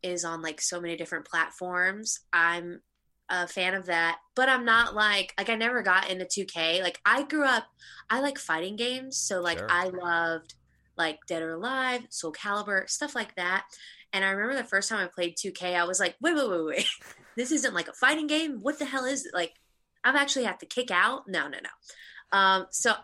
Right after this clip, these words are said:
Speaker 1: I was not a fan of that. Um, but, however, wait, where was I going with this? Oh, action figures. I like action figures.
Speaker 2: There we
Speaker 1: So,
Speaker 2: go.
Speaker 1: like, if I could get an action figure over a video game,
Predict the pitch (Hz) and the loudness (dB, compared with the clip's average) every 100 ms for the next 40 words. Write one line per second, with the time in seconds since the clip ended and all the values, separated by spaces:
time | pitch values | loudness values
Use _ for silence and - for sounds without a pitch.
0 | - - 330 403 480 330 240 202 - 165 | -4 2 4 6 6 6 4 4 0 0
1 | 196 214 240 247 254 - - 185 180 175 | 0 0 2 2 2 -2 2 4 6 4
2 | 170 165 160 160 _ - - - _ _ | 2 0 -4 -12 _ -6 -6 -8 _ _
3 | _ _ _ _ _ _ _ _ 254 269 | _ _ _ _ _ _ _ _ 6 8
4 | 202 170 - - 208 208 190 170 160 156 | 6 4 -4 -2 2 2 0 0 0 0
5 | 156 - 190 175 180 202 202 170 160 160 | -4 -6 -6 -4 -2 -4 -6 -4 -4 -6
6 | 160 156 - - 233 220 - - _ 220 | -8 -8 -8 0 4 4 2 -8 _ 0
7 | 233 233 196 180 156 143 208 247 247 - | 0 0 -4 -2 -2 0 4 4 4 0
8 | 185 180 - 156 151 127 147 180 - - | 0 0 -6 -8 -8 -8 -4 2 6 6
9 | - 220 202 190 180 - _ _ _ 220 | 6 4 4 4 2 -4 _ _ _ -2
10 | 208 196 220 247 302 202 190 175 165 - | 2 2 4 2 -4 -2 0 2 0 -4
11 | 156 160 180 - 247 247 233 247 240 190 | -4 0 0 0 -4 -4 -2 0 2 0
12 | 175 160 170 175 208 214 220 214 220 | 0 -2 0 2 2 2 0 -2 -4